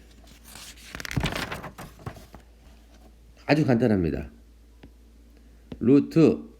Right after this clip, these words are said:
제곱수가 있어요. 제곱수. 이 제곱수는 자연수의 제곱 같습니다. 자연수의 제곱.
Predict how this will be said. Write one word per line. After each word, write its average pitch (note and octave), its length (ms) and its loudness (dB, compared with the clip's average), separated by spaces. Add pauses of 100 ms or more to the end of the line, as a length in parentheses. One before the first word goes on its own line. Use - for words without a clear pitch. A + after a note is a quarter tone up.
(600)
제곱수가 A2+ 520 2
있어요. - 380 -6 (200)
제곱수. F#2+ 1700 -4 (640)
이 A2+ 160 4
제곱수는 G2 1080 0 (440)
자연수의 B2+ 920 2
제곱 F#2+ 260 -6
같습니다. D2+ 580 -6 (1120)
자연수의 F#2 840 0
제곱. - 300 -10